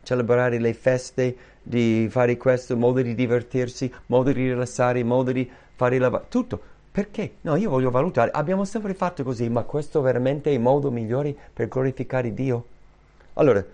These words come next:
eh, ma che vita pesante? Non è una vita pesante. Perché una volta che ho valutato,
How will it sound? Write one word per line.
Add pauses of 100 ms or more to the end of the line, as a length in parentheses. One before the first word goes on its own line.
(140)
eh,
ma
che
vita
pesante?
Non
è
una
vita
pesante. (760)
Perché
una
volta
che
ho
valutato,